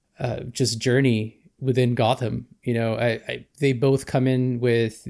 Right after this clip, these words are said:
the kind of best of, of intentions, trying to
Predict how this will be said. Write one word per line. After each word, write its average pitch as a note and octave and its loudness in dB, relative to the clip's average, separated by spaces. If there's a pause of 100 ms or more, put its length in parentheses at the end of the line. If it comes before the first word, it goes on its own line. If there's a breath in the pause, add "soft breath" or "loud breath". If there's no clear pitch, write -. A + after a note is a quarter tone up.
(120)
the A2+ -2
kind A#2 -2
of G#2+ -4
best A#2+ 0
of, A#2 -2 (200)
of B2 -2
intentions, A2 -4
trying A2 -4
to A2 -4